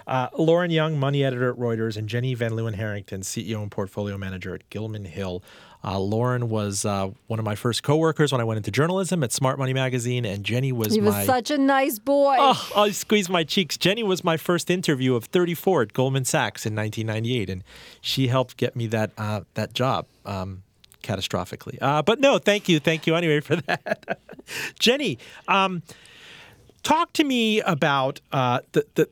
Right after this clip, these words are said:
Speaker 1: the perception that maybe, you know, you're trying to educate clients and people out there that you're dealing with a whole different asset class. You're not trying to tell them to compare their,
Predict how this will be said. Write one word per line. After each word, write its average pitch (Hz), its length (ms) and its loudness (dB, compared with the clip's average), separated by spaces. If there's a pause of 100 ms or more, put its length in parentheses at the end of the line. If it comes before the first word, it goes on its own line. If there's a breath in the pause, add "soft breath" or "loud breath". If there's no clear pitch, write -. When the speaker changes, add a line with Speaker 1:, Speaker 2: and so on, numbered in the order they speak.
Speaker 1:
the 151 80 2
perception - 520 0
that 165 260 -2
maybe, 247 480 0 (120)
you 185 80 4
know, 151 240 2 (340)
you're 185 200 2
trying 226 360 0
to 220 40 2
educate 147 480 0
clients 131 380 0
and 117 100 -2
people 131 240 0
out 113 160 0
there 117 140 0
that 123 140 -2
you're 131 120 0
dealing 135 360 0
with 127 120 -2
a 120 60 -2
whole 165 320 2
different 165 320 0
asset 143 320 0
class. - 380 -6
You're 120 100 2
not 139 240 0
trying 123 540 -2
to 110 280 -2
tell 110 240 0
them 107 200 -2
to - 100 -8
compare 104 720 -2
their, 95 680 -2